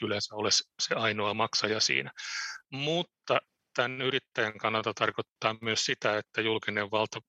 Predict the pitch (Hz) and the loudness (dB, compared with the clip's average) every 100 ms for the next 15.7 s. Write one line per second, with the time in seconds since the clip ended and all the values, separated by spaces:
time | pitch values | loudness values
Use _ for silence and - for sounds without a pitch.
0 | 117 113 - 107 120 117 113 107 107 107 | -4 -2 0 0 0 0 -2 0 0 -2
1 | 101 107 107 - 107 107 110 107 110 107 | -2 -2 -2 0 2 2 0 -2 0 0
2 | 104 107 110 - 123 117 104 101 - 101 | 0 -2 -4 0 0 2 0 0 -4 -4
3 | 101 104 104 - 110 104 104 - 98 113 | -2 0 -2 0 0 0 -4 -8 -2 -2
4 | 104 - 104 120 117 - 98 98 - 101 | -2 -2 -2 2 0 0 -2 -2 -2 -4
5 | - - - - - - _ 127 107 107 | -4 -14 -14 -12 -12 -14 _ -4 -2 0
6 | - - 104 117 _ _ - 113 104 107 | -4 -2 -2 -4 _ _ 0 0 2 -2
7 | 110 107 135 120 110 - 110 113 101 - | 0 -2 0 0 -2 -4 -2 2 2 0
8 | - 110 104 101 107 110 104 98 101 101 | -2 0 0 -2 -2 0 0 -2 -4 0
9 | 101 90 _ _ 113 101 107 104 131 143 | 0 0 _ _ -6 -2 -2 -2 -6 -8
10 | 104 - 104 - 101 104 107 - - 101 | -6 -2 -2 0 -2 0 -2 -2 0 0
11 | 101 101 117 113 - 104 95 107 - 104 | 0 0 2 2 0 -6 -2 -2 0 0
12 | 98 101 107 92 101 - - 101 104 107 | 2 0 -2 0 -2 -2 -2 0 0 0
13 | 98 - 101 101 104 101 101 101 107 101 | 0 2 0 0 -2 0 -2 2 0 2
14 | 98 95 - 101 101 113 - - - 101 | 0 0 -2 -4 -4 -10 -12 -14 -2 0
15 | 101 98 98 - 98 101 101 | 0 -2 -4 -2 0 0 -4